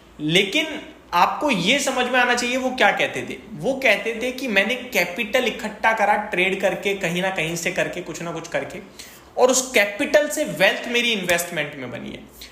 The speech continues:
आप ट्रेड करके कैपिटल बना सकते हो, वेल्थ नहीं बना सकते। वेल्थ आपकी इन्वेस्टमेंट से ही बनेगी।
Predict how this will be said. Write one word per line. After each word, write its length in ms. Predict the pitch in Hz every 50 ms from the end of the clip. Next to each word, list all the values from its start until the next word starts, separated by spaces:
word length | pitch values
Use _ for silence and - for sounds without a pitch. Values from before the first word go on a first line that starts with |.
| - - - - - 185
आप 320 | 190 240 277 - - -
ट्रेड 340 | - 214 233 254 269 269 -
करके 480 | 285 269 262 254 - - 254 262 269 285
कैपिटल 720 | - - - - 220 208 208 - - 277 - - 294 285
बना 260 | 233 269 262 254 240
सकते 320 | 233 - 208 - - - 165
हो, 80 | 143
वेल्थ 460 | 131 123 123 131 165 190 254 247 - 269
नहीं 260 | 247 254 262 269 254
बना 260 | 214 202 165 156 147
सकते। 320 | - - 135 - - -
वेल्थ 540 | - - 220 202 - 160 196 247 285 269 -
आपकी 320 | 262 240 240 240 - 277 269
इन्वेस्टमेंट 800 | 247 226 180 160 202 220 226 - - - 196 202 220 220 214 -
से 180 | - - 214
ही 220 | 196 196 185 220 220
बनेगी। 560 | 175 175 151 143 127 120 - - - -